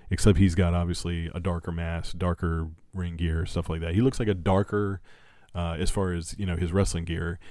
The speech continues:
he looks like a darker Sin Cara. Sin Cara, you know, kind of wore all white,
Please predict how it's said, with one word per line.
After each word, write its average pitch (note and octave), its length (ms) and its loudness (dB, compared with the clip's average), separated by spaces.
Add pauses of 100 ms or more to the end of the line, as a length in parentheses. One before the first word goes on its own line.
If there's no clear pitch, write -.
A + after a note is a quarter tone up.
(200)
he G2+ 80 0
looks G2+ 200 2
like G2 140 0
a F#2 60 0
darker F#2 560 0
Sin E2+ 240 -4
Cara. E2 420 -6 (240)
Sin G#2 160 2
Cara, G#2 300 4
you F#2+ 80 0
know, F#2+ 100 0
kind F#2 220 0
of F2 60 0
wore F2+ 220 4
all F2 200 2
white, F2+ 440 0